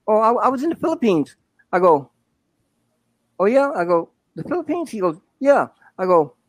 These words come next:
"They got basketball over there?" He said, "Yeah, that's the number one sport." You know, he said, "Oh, man, that's my favorite place to play. If that's the best place you could ever play is in the Philippines."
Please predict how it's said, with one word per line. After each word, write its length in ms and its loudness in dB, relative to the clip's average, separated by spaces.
"They 100 -2
got 160 0
basketball 400 2
over 140 2
there?" 180 6
He 100 -2
said, 280 -2
"Yeah, 300 2
that's 160 -4
the 40 -6
number 220 -2
one 100 2
sport." 400 0
You 80 -10
know, 120 2
he 60 -2
said, 280 -2
"Oh, 160 2
man, 300 -2
that's 160 -2
my 120 0
favorite 360 2
place 220 2
to 100 -18
play. 240 2
If 120 -2
that's 160 0
the 100 -16
best 260 -2
place 200 0
you 60 -12
could 120 0
ever 180 4
play 200 2
is 100 0
in 80 -2
the 60 -2
Philippines." 520 -2